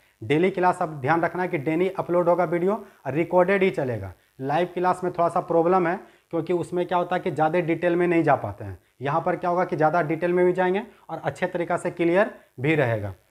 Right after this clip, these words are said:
चलिए इस रिएक्शन को बताइए कि इसमें क्या होगा। सबसे पहले एच बी आर है तो एंटी मार्कोनिव का रूल है। दूसरा बात यहाँ पर ये देखिए कि ये भी अनसिमेट्रिकल है,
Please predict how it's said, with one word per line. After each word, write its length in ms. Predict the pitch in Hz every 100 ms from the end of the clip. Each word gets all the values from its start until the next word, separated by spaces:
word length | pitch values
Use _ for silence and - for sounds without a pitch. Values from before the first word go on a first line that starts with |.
| -
चलिए 180 | 160 160
इस 180 | 175 170
रिएक्शन 300 | 165 175 175
को 100 | 175
बताइए 320 | 170 170 180
कि 100 | 180
इसमें 240 | 175 165 156
क्या 120 | 135
होगा। 260 | 107 98 92 _ _
सबसे 280 | - 160 180
पहले 220 | 175 170 175
एच 200 | 170 156
बी 160 | 160
आर 160 | 180 175
है 120 | 214 - _ -
तो 60 | -
एंटी 260 | 156 156
मार्कोनिव 440 | 175 185 175 175 175
का 100 | 175
रूल 200 | 180 180
है। 120 | 208 - _ -
दूसरा 280 | 135 147 175
बात 200 | 170 170
यहाँ 180 | 175 170
पर 140 | 175
ये 120 | 175 180
देखिए 320 | 170 170 185 214 _ _ -
कि 60 |
ये 160 | 165 175
भी 120 | 170
अनसिमेट्रिकल 760 | 185 175 175 160 147 135 117
है, 80 | 101